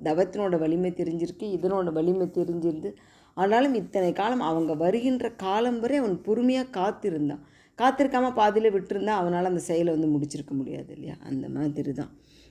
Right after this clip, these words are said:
இந்த காலம் அப்படின்றது வந்து ரொம்ப இது முக்கியம். அதே மாதிரி இங்க இருப்பர் அப்படின்னு ஒண்ணு வந்து வருது, வருது, வருது இல்லைங்களா? அப்ப இருப்பர் அப்படின்றது அது வந்து பொறுமையா இருக்கிறது அப்படின்னு ஒரு பொருள்ல வந்து வருது.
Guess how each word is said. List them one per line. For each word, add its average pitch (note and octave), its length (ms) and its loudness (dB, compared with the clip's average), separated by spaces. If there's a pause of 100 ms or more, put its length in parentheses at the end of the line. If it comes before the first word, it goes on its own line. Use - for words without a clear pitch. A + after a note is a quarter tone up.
இந்த C#3+ 180 0
காலம் A#3 600 2
அப்படின்றது D#3 560 -2
வந்து D#3 320 -6
ரொம்ப E3 420 -4 (100)
இது A#2+ 260 -8 (600)
முக்கியம். E3+ 440 -2 (1040)
அதே C4 160 8
மாதிரி C4+ 200 6
இங்க A#3 120 6
இருப்பர் B3 880 4
அப்படின்னு F#3 360 4
ஒண்ணு E3 160 2
வந்து D#3+ 300 2
வருது, D3 300 0
வருது, D3 400 2
வருது D3+ 280 0
இல்லைங்களா? C#3 420 -2 (340)
அப்ப - 180 -2
இருப்பர் A#3 480 2
அப்படின்றது E3+ 420 0
அது F3 220 4
வந்து G3 280 0
பொறுமையா G#3+ 540 2
இருக்கிறது D#3 680 0
அப்படின்னு D#3 480 -4
ஒரு F#3 160 -4 (100)
பொருள்ல C#3+ 300 0
வந்து C#3 240 -2
வருது. B2+ 360 -4